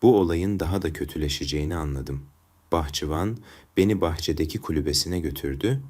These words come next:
ve bu sefer ikisi birden bana saldırdı.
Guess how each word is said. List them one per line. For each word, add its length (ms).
ve 100
bu 60
sefer 540
ikisi 420
birden 580
bana 220
saldırdı. 720